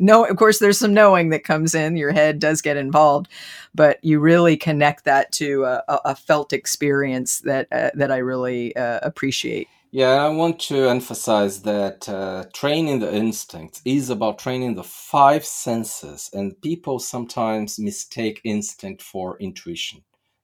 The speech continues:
Speaker 2: They are different. Intuition is the sixth sense, right? So we're not talking about this. We're talking about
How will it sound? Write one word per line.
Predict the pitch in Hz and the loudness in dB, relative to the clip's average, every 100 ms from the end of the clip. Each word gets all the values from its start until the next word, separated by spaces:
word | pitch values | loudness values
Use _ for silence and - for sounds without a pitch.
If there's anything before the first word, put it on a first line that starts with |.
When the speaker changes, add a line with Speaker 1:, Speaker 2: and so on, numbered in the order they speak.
| - | -6
Speaker 2:
They | 104 | -2
are | 98 87 | -2 -4
different. | 87 87 82 71 _ _ _ - | -12 -16 -20 -20 _ _ _ -12
Intuition | 98 143 143 135 | -8 -6 -6 -6
is | 113 | -8
the | - | -8
sixth | 87 - 131 107 - | -14 -12 -10 -10 -12
sense, | - 92 65 - - - _ _ _ | -16 -16 -16 -14 -16 -16 _ _ _
right? | 82 92 104 | -14 -14 -10
So | - 98 | -8 -6
we're | 92 87 | -6 -8
not | 85 120 127 | -4 -4 -2
talking | - 104 - 87 | -2 -4 -4 -14
about | 73 69 64 | -12 -12 -14
this. | - - - | -18 -18 -14
We're | 87 | -14
talking | - 117 123 127 117 | -4 0 0 -2 -6
about | 104 76 92 98 120 | -6 -6 -4 -2 -4